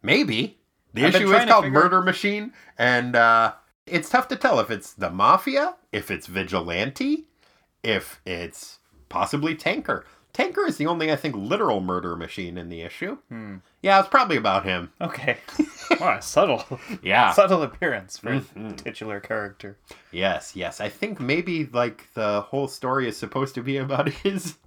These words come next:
Speaker 1: journey.
Speaker 2: You just gotta read between the lines.
Speaker 1: Yeah, yeah. That leaves us with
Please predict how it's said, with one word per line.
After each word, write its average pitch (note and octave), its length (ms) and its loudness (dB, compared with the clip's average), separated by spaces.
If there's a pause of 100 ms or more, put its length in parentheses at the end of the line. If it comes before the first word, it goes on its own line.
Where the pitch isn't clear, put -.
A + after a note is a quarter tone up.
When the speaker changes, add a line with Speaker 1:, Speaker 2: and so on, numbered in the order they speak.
(100)
Speaker 1:
journey. F#2+ 500 -8 (960)
Speaker 2:
You C3+ 100 -12
just D3 140 -8
gotta B2+ 180 2
read A#2 200 -6
between A2 300 -10
the G2+ 80 -12
lines. G2+ 420 -8
Speaker 1:
Yeah, D#2 560 -2 (180)
yeah. D#2+ 340 -4 (300)
That G#2 220 0
leaves G#2 200 -2
us G2 200 -4
with F2 260 -8